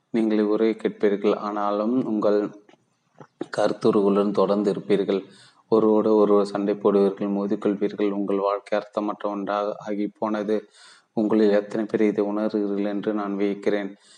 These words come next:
எண்ணங்களின் கோர்வை. நீங்கள் தொழும் தெய்வங்களும் எண்ணங்களால் ஏற்பட்டவையே.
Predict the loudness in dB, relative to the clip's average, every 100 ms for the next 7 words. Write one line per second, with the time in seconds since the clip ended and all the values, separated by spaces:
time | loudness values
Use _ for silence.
0 | _ _ -4 -2 0 2 2 0 2 2
1 | 2 0 -2 -2 -2 -2 2 4 4 2
2 | 2 2 2 2 0 -2 -2 -2 -4 -4
3 | -2 -2 -2 -2 -4 -4 -2 0 0